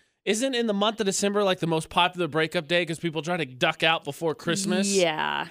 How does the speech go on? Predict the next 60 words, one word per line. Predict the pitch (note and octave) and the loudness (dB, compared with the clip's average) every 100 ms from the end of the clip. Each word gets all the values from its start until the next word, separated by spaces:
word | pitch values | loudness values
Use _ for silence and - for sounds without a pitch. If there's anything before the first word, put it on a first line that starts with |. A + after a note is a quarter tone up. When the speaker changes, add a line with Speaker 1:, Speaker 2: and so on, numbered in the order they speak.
| - _ | -12 _
Speaker 1:
So | - F#3 | -4 2
that | G3 A#3+ | 4 4
exists | G#3 D#3+ C#3 A#3 A3+ C3+ | 4 0 4 4 2 0
this | C#3 A3 - | 4 4 2
month. | E3 G3 F#3+ C#3 - - | 0 4 4 2 -4 0
I | E3 | 2
don't, | A3+ - | 2 -2
it's | F3 - | -4 -2
like, | G#3+ F#3+ - - _ _ _ _ _ _ _ _ _ _ _ _ - | -2 -2 -6 -20 _ _ _ _ _ _ _ _ _ _ _ _ -6
was | E3 | -2
it | F3+ - | -2 -2
two | - A#3+ | -2 0
weeks | C4+ - | 0 -2
ago? | C4 B3 B3 | 0 2 4
I, | A3 | 2
it's | G3+ F3+ - | 2 0 2
not | C#4 C#4+ | 4 4
a | |
week | G#3 F3 G#3 E3+ | 4 4 2 4
out. | D#3 D#3 | 4 4
I | E3 | 4
know | G3+ G#3 | 4 4
it's, | G3+ - | 0 -2
there's, | E3 E3+ C#3+ - | 0 0 -2 -2
it's, | D#3+ - - - - - _ _ _ | -2 -2 -6 -8 -14 -20 _ _ _
I | - | -2
think | F#3 | 0
it's | F#3+ - | 0 0
two | - G#3 | 0 2
weeks | G#3+ - | 2 2
out, | F3+ F3 | 4 6
Speaker 2:
I | A#3+ | 6
think | C#4+ | 6
Speaker 1:
so | B3+ | 6
Speaker 2:
it | |
is | G3+ G3 | 6 6
Speaker 1:
it, | |
Speaker 2:
two | - G3+ | 4 4
weeks | F3+ | 6
Speaker 1:
it's | E3 | 8
Speaker 2:
out, | G3 | 8
but | F3+ B3+ | 8 8
I | |
Speaker 1:
like, | |
Speaker 2:
can't | C4+ D#4+ | 8 8
remember | D#4 C#4+ C4+ | 8 8 8
Speaker 1:
"Oh, | B3 | 6
it's | B2+ - | 2 0
not | F#3+ F3 - | 2 2 0
just | E3+ - | -4 -2
'cause | F#3+ | -2
of | D3 | -2
Christmas." | - G3 - C3+ B2+ - | -2 -2 -2 -6 -4 2
Speaker 2:
I | D#4+ | 4
can't | F4 E4+ | 6 4
remember | F4 D#4+ C4+ | 6 6 6
what | A#3 A3+ G3+ | 6 6 6
day | A3 F#3+ | 4 6
it | F3 | 4
is, | D#3+ D#3 - - | 4 0 -2 -6